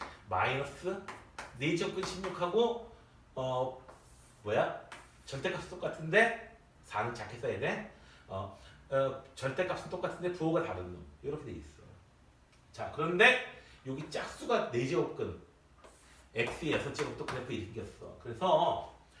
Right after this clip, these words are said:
어, 마이너스 십육의 네 제곱근 이런 건 실수로는 없어요. 실수로는 없어. 네 제곱 해서 마이너스 십육 대, 야, 네 제곱 해가지고 음수 나올 수 있겠냐?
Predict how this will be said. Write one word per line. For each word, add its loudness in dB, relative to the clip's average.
어, -2
마이너스 6
십육의 2
네 4
제곱근 0
이런 -4
건 -2
실수로는 -2
없어요. -6
실수로는 -6
없어. -14
네 8
제곱 0
해서 0
마이너스 0
십육 -8
대, -6
야, 0
네 4
제곱 0
해가지고 -2
음수 -2
나올 0
수 -8
있겠냐? -6